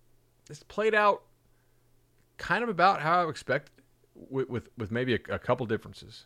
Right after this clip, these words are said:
um, at least from, from the preview. So we'll, we'll go back to the preview and catch you up from there.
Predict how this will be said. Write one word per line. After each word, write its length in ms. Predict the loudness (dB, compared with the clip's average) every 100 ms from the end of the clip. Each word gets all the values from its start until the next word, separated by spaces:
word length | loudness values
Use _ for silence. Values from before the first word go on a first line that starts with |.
| -14
um, 240 | -12 -10 -12 _ _ _ _ -10
at 80 | -4
least 200 | -4 -4
from, 240 | -4 -6
from 180 | -8 -10
the 80 | -8
preview. 340 | -8 -8 -8
So 100 | -10
we'll, 120 | -10 -8
we'll 140 | -6
go 100 | -2
back 180 | -2 -4
to 60 | -8
the 60 |
preview 260 | -8 -8 -8
and 80 | -8
catch 240 | -10 -10
you 80 | -14
up 140 | -14
from 160 | -18 -20
there. 160 | -20